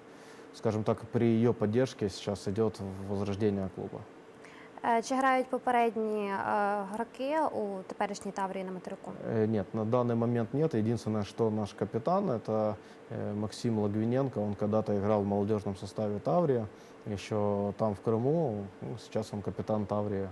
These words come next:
Speaker 2: Ви, як вболівальник, як відчули переїзд на материкову частину? Які були емоції?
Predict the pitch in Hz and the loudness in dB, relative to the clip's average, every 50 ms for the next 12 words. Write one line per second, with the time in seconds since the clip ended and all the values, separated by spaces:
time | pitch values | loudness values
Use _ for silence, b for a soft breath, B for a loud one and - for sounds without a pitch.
0 | - - - - - - - - - - - - - - - - - - - - | -8 -14 -18 -20 -20 -20 -20 -20 -20 -20 -20 -20 -20 -20 -20 -20 -20 -20 -20 -20
1 | - - - - - - B B B B 233 262 269 262 254 214 220 196 247 240 | -20 -20 -20 -20 -20 -20 B B B B 0 2 4 4 4 2 0 0 2 2
2 | 240 214 240 240 233 226 220 220 214 214 - 240 240 240 240 240 - - 247 233 | 4 4 4 4 4 4 2 2 0 0 0 0 0 0 -2 -4 -2 0 0 2
3 | 220 214 220 220 214 220 220 220 214 214 208 202 214 220 220 214 - - 214 208 | 2 0 0 -2 0 0 0 0 -2 -4 -4 -4 -4 -4 -4 -4 -2 0 0 0
4 | 208 208 208 220 208 - - - 254 269 285 277 247 220 208 196 202 208 214 233 | 0 -2 -4 -6 -8 -8 -8 -6 -6 -4 -2 -2 -2 -2 -2 -2 -4 -4 -4 -4
5 | 208 214 214 208 208 202 196 190 185 175 180 - - 185 175 | -4 -4 -4 -4 -4 -4 -4 -4 -6 -6 -8 -10 -12 -12 -12